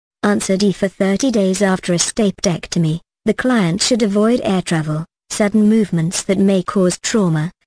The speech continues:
and exposure to loud sounds and pressure changes such as from high altitudes. Immediately after surgery,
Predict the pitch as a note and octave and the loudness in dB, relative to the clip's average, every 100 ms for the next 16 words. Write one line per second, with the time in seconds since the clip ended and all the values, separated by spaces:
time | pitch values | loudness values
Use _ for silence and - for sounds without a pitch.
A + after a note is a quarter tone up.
0 | - G#3 G#3 - G#3 G3 F3+ F3 G#3+ A3 | -2 0 0 -2 0 0 2 0 2 2
1 | F#3+ E3 - - G3 G#3 A3+ - G3+ - | 2 0 -2 -2 0 2 2 0 -2 -2
2 | F3+ - E3 - G#3 G3+ E3 D#3 D3+ G#3 | -2 0 -2 0 2 2 0 -2 -2 -2
3 | - F#3+ F3+ - F#3+ F#3 - G#3 G3+ E3+ | -2 -2 -2 -4 -2 -2 -2 -2 0 -2
4 | D#3+ F#3 F#3 E3 E3+ - - _ _ _ | -2 -4 -2 -2 -2 -6 -10 _ _ _
5 | _ _ - G#3 G#3+ A3+ - B3+ B3+ G3+ | _ _ 0 4 4 4 0 0 0 0
6 | F#3+ G3+ - G#3+ F#3 E3+ D#3 D#3 | -2 -2 0 0 0 0 -2 -2